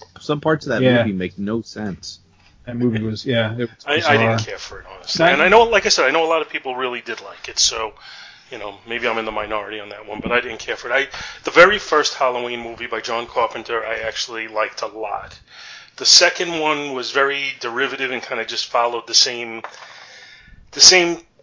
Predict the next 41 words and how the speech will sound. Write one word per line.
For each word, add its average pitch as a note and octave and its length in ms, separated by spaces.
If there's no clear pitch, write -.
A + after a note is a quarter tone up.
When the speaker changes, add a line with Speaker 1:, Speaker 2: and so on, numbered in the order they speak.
Speaker 3:
plot D3+ 440
lines D#3 380
effectively D#3 560
without C#3+ 540
really C#3 320
having C3 520
the, A#2 380
uh, A2 420
you D3+ 100
know, A#2+ 60
the B2+ 140
deft - 480
touch - 380
on G#2 220
it - 140
that A2+ 220
the A#2+ 80
first - 420
one G#2+ 180
did. G#2 280
Uh, A#2 480
but C#3+ 120
I C3 60
still, B2+ 340
you F3+ 100
know, A#2+ 160
it D3 60
was - 100
kind B2 220
of B2+ 80
just - 240
a C#3 260
little C#3+ 200
more C3 340
of B2+ 60
the B2+ 60
same A#2 360
kind A2+ 180
of A2+ 60
thing. B2 260
Uh, A#2+ 380